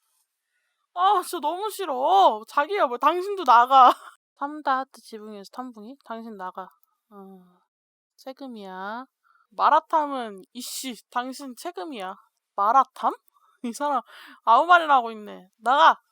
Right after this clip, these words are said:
탐냐, 나가. 이씨. <laughs> 여기 있는 사-, 이 채팅방에 있는 사람은 다 책임이야, 아주. 어? 나 혼자 차라리 채팅 없이 방송하고 말지. 자기라고 해달라고?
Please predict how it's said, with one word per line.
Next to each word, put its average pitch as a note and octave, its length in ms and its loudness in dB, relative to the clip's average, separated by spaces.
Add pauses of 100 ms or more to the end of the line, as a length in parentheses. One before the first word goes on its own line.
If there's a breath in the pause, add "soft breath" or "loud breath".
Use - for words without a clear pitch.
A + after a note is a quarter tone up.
(100)
탐냐, F#4+ 520 -4
나가. G3+ 520 0 (360 soft breath)
이씨. - 380 -20
<laughs> - 460 -20 (640 soft breath)
여기 C#4+ 240 2
있는 F4+ 200 -8
사-, F4 200 0
이 C4 120 -14
채팅방에 G4 920 -8
있는 C4+ 260 -12
사람은 F4 380 2
다 C4+ 360 0
책임이야, D#4+ 680 -4
아주. G#3 500 -14 (140)
어? D4+ 320 -8
나 B3 240 2
혼자 D4 300 -8
차라리 D#4+ 380 -4
채팅 F4+ 320 -12
없이 C4 420 -6
방송하고 C4 540 -2
말지. G3+ 540 -12 (220)
자기라고 A#3+ 760 0
해달라고? A3+ 480 -12